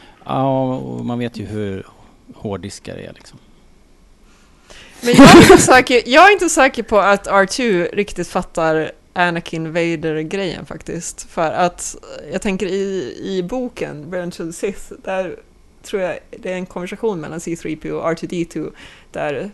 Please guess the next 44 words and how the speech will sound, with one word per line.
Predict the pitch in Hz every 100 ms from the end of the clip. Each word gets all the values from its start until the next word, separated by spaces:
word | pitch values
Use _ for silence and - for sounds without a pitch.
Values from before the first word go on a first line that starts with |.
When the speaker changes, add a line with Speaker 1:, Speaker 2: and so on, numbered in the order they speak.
| -
Speaker 2:
C | - 180
three | 175 160 156
P | 151
O |
frågar | - 156 160
sig | 160
vad | 156
är |
det | 160
som | 160
har | 190 165
hänt. | 147 -
Och |
jag | 165
tror | 170
att | 160
det |
här | 156
är | 165 151
i |
samband | 143 - 156 151 156 151
med | 143
att | 151 - - -
Anakin | 175 156 151 151
precis | - 156 -
varit | 151 139 156
vid | 147
Jedi-templet | 151 151 233 190 156 - -
och | -
sitter | 151 -
väl | 143
kvar | - 160 -
i | 92 - - - _ _ _ _ _
speeden | - - 175 180 240
eller | 240
någonting. | 214 208 185
Eller | 214
på | 240
något | 247 247
sätt | - 151
så | 170
är | 151
det | 147
liksom, | - 156